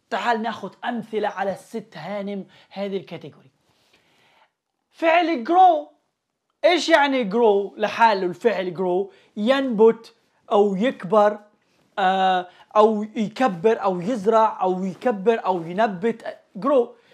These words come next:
حطينا معاها grow up. إيش يعني grow up؟ grow up لما بنقول عن الصغار بدهم يكبروا، كبروا في العمر، فبقول لك إيش grow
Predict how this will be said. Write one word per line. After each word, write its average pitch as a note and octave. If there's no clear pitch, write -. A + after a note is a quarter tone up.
حطينا E4
معاها C#4
grow C#4+
up. F3
إيش F4+
يعني D4+
grow A#3+
up؟ F#3
grow B3
up E4+
لما A#3+
بنقول D4
عن A#3
الصغار A#3+
بدهم A#3
يكبروا، E3
كبروا C4+
في A3
العمر، D4+
فبقول B3
لك C#4
إيش E4
grow C4+